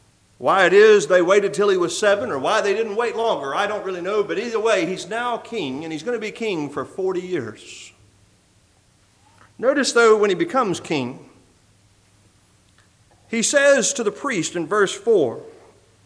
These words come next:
well, verse two, he says, "He did that which was right in the sight of the Lord all his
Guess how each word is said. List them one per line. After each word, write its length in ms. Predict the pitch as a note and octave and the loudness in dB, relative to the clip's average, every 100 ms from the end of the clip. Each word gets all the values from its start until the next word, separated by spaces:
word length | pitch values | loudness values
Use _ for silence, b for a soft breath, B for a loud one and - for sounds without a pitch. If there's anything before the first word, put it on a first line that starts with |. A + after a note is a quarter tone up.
| _ _ _ _ _ _ _ _ _ _ _ _ _ _ _ _ _ _ | _ _ _ _ _ _ _ _ _ _ _ _ _ _ _ _ _ _
well, 140 | D3+ | -14
verse 320 | D3 G#3+ G3 - | -6 -4 -4 -4
two, 220 | - G3+ | -4 -4
he 100 | C3+ | -4
says, 320 | - D#3+ D3 | -2 0 0
"He 80 | D3+ | -2
did 220 | D3 C3+ | -6 -2
that 220 | F#3+ A3 | 0 0
which 180 | F#3+ E3+ | -4 -6
was 140 | C#3+ | -8
right 320 | B2+ E3+ G3+ - | -4 -2 -4 -6
in 100 | B2+ | -8
the 80 | A2 | -6
sight 280 | - E3+ G3 | -2 -2 -2
of 40 | |
the 80 | F#3+ | -2
Lord 260 | E3+ C#3 C3 | -2 -2 -2
all 600 | C#3+ D#3+ F#3 F3 F3+ - | -2 -2 -2 -4 -6 -10
his 640 | F3+ D#3 D3 D3+ C#3+ - | -8 -4 -4 -4 -8 -14